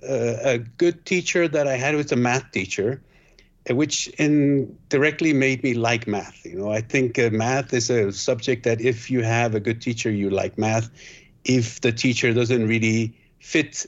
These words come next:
on your, uh, way of working, uh, then you start hating math. And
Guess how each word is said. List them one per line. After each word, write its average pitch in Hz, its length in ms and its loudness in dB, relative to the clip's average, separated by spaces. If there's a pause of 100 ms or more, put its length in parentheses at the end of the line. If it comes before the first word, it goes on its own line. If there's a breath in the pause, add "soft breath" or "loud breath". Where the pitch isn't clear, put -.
on 123 220 2
your, 120 640 0 (340)
uh, 113 360 -2
way 127 320 2
of 113 200 0
working, 139 720 -2
uh, 110 160 0
then 131 280 2
you 117 160 2
start 117 280 -2
hating 107 300 0
math. 180 260 -2
And 101 240 0